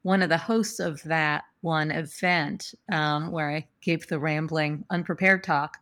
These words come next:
was at the one where I was really well rehearsed and said to me, um, and I think it was a little bit of a dig or like, "Why didn't you do that for us?" It was like,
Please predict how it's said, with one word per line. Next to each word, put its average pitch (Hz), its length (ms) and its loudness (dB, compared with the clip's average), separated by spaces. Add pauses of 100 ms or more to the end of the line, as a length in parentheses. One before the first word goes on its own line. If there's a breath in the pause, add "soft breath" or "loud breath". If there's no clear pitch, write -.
(300)
was 196 260 4
at 170 200 4
the 175 100 0
one 156 280 0
where 151 160 0
I 147 100 -4
was 156 180 -6
really 156 240 -2
well 147 240 -2
rehearsed 151 600 -4
and 156 280 0
said 247 220 0
to 214 80 0
me, 165 280 -2 (680)
um, 160 580 0 (140)
and 156 120 0
I 147 40 2 (180)
think 339 240 2
it 196 80 4
was 165 180 -2
a 165 60 0
little 175 380 0
bit 180 220 0
of 175 180 0
a 175 160 2
dig 175 440 0
or 156 120 2
like, 147 260 -4
"Why 151 140 0
didn't 185 200 -2
you 185 100 0
do 180 160 -6
that 170 200 0
for 170 180 -2
us?" 175 300 2
It - 60 -10
was 165 140 -12
like, 160 240 -2